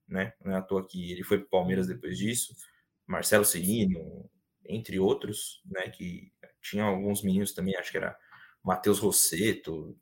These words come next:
né? Entre outros que jogavam lá naquele Atlético Paranaense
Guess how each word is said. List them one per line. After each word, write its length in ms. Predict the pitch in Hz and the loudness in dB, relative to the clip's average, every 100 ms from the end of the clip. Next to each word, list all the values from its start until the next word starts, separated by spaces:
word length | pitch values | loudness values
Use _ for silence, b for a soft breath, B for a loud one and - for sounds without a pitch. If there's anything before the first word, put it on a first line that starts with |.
| _ | _
né? 200 | - 143 | -2 -2
Entre 280 | 165 - 180 | -2 6 8
outros 260 | 143 131 | 8 6
que 100 | - | 2
jogavam 380 | 123 120 113 107 | 2 8 8 8
lá 100 | 107 | 4
naquele 360 | 104 104 104 101 | 2 0 2 2
Atlético 440 | 104 101 101 - 98 95 - _ _ | 2 0 0 -4 -6 -6 -10 _ _
Paranaense 1200 | 98 98 98 98 101 101 - - 95 92 92 - | 4 6 4 2 0 0 0 0 -2 -4 -6 -12